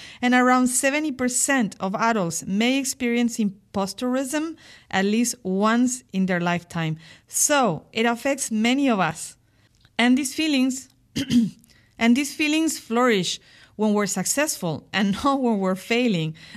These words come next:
That would be an interesting mind twist. So today, I have with me an amazing, courageous woman whose life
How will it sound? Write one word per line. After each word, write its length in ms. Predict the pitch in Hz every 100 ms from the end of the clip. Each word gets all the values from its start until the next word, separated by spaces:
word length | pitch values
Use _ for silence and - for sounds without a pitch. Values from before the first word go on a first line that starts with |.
| -
That 200 | 185 220
would 120 | 196
be 80 | 175
an 120 | 175
interesting 520 | 180 175 175 190 185
mind 260 | 175 170 190
twist. 320 | 220 247 247 - - -
So 220 | - 247
today, 540 | 254 262 294 277 269 269
I 100 | 208
have 220 | 240 233
with 160 | 247 240
me 320 | 226 233 233
an 140 | - 196
amazing, 600 | 190 202 226 233 240 226
courageous 580 | - 190 190 196 185 175
woman 360 | 180 170 160
whose 180 | 170 175
life 480 | 226 240 220 208